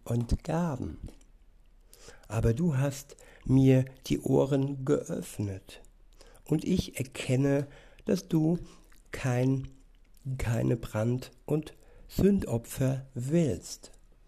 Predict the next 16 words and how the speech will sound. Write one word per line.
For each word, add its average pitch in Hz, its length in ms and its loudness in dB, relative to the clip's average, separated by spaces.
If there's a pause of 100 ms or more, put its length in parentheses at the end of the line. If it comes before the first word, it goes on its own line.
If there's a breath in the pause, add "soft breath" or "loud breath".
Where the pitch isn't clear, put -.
(220 soft breath)
Ja, 123 300 -2
warum 147 460 -4
will 185 220 2
das - 340 -4
Gott - 260 -8
nicht? 90 360 -8
Warum 82 300 2
möchte 151 340 0
er 113 180 -2
keine 117 360 -2
Sündopfer, 123 640 -2
keine 123 300 -4
Brandopfer? 143 840 -6 (480 loud breath)
Weil 123 440 -2
das 131 460 -2
nicht 131 320 2